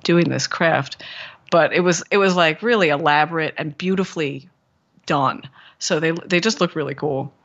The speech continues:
Um, I also remember meeting this guy, this older man, who we had a long conversation with in a, in another thrift store that I really like, that's got all these different rooms.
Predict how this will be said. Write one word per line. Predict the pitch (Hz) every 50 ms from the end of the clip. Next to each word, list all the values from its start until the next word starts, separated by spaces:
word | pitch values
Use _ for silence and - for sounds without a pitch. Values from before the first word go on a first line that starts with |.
| _ _ _ _ _ _ _ _ _ _ _ _ _ -
Um, | 156 160 151 151 156 151 139 151 135 - _ _ _ _ _ _ _ _ _ _ _ _ - - -
I | 220
also | 202 196 - 226
remember | 233 240 233 220 208 214
meeting | 214 202 180 196 190 180
this | 165 165 -
guy, | - 175 170 160 165 156 160 170 160 -
this | - 170 -
older | - - 175 175 190 185 180
man, | 190 175 180 175 160 - 151 147 - _ _ _ _ _ _
who | - - 185
we | 185 180
had | 196 202 175
a | 180
long | 160 156 165 180 196 214
conversation | 214 - 180 151 143 151 - - 156 139 - - 156 147 143
with | 139 131 123 127 - - - -
in | 160 160 147 143
a, | 143 135 - -
in | - 143 139
another | 131 - 220 269 294 233
thrift | - - - -
store | - - - 151 151
that | 143 131
I | 131 131
really | 135 127 131 131 143
like, | 147 147 143 143 151 143 - - - - - - - -
that's | - 151 147 -
got | - 160 147 131 - - - - _ _ _ _ _ _ _ _ -
all | - 170
these | 170 165 -
different | - 165 - 147 - 143 143
rooms. | 165 165 160 151 143 139 139 - - -